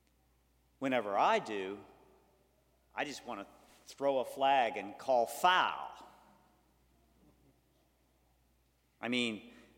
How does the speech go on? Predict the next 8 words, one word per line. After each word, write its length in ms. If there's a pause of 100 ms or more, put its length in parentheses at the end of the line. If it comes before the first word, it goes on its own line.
(280)
it 100
certainly 480
sounds 680 (280)
pious 920 (760)
and 140
usually 480
is 180
well-intentioned 1200